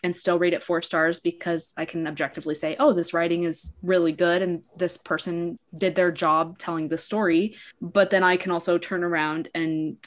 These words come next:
say, "Wow, this writing sucks. I don't like this book," and rate it one or two stars.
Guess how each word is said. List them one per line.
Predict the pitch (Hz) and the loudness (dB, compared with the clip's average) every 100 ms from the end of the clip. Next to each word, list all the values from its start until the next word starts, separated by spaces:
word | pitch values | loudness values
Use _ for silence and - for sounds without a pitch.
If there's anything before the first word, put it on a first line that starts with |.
| - _ | -20 _
say, | - 160 156 - - | -2 0 0 -4 -2
"Wow, | 170 151 | 0 2
this | 156 175 | 0 0
writing | 185 151 135 | 0 0 -2
sucks. | - 151 143 - | -2 0 0 -2
I | 151 | -2
don't | 156 123 | -2 -2
like | 123 - | -4 -6
this | 139 - | -8 -2
book," | 165 - | -2 -2
and | 170 | -4
rate | 151 135 | -2 -2
it | - | -2
one | 143 117 | -4 -6
or | |
two | - - | -6 -8
stars. | - - 67 123 - | -8 -10 -10 -10 -12